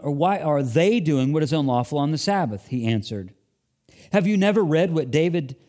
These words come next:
did when he and his companions were hungry and in need? In the days of Abiathar, the high priest, he entered the house of God and ate the consecrated bread, which is lawful only for priests to eat.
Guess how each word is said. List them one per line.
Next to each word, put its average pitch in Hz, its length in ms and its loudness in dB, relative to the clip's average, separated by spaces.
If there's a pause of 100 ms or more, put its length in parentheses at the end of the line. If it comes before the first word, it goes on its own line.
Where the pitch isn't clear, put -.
(320)
did 165 520 0
when 135 180 0
he 147 200 -2
and 170 120 0
his 151 220 -2
companions 143 600 -4
were 120 120 -4
hungry 139 320 -2
and 131 100 0
in 113 120 0
need? 135 360 -2 (220)
In 160 120 2
the 151 80 0
days 165 400 2
of 131 240 -2
Abiathar, 175 640 0
the 156 100 -2
high 156 160 -2
priest, 165 460 -4 (180)
he 170 180 -2
entered 196 320 0
the 147 80 0
house 151 320 -2
of 131 140 -4
God 156 380 0 (200)
and 135 180 -2
ate 175 300 0
the 147 80 -4
consecrated 143 720 -2
bread, 131 320 -2
which 170 220 -2
is 139 200 -4
lawful 156 600 -2
only 214 340 0
for 131 160 -4
priests 170 420 -4
to 120 100 -8
eat. 110 320 -6